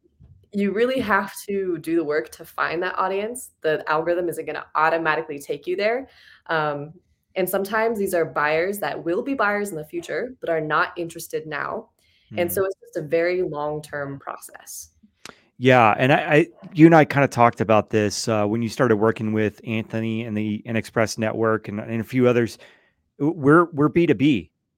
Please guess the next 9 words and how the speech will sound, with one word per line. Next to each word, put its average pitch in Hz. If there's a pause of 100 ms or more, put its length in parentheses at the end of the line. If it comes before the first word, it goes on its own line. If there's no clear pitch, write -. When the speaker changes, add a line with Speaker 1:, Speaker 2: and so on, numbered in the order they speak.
(120)
Speaker 2:
And 123
as 127
you've 135
kind 131
of 110
uncovered, 107 (320)
B 127
two 113
B 110